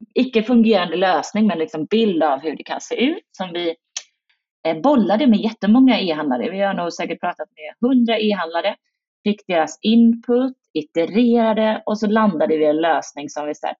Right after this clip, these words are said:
"Det här är värt att börja utveckla." Och den har vi börjat utveckla och vi pilotar nu den med,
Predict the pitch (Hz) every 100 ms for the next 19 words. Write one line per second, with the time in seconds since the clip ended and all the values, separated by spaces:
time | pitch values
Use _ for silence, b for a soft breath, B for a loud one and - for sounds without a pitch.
0 | _ - 214 220 202 143 147 147 147 _
1 | _ 143 160 147 - 147 - 143 123 160
2 | - - - - - _ _ _ _ _
3 | 214 214 262 254 254 226 214 208 208 202
4 | 240 220 196 - 214 247 254 - 175 170
5 | - - _ - 160 - 208 208 254 247
6 | 233 220 214 220 214 196 190 202 226 214
7 | 175 165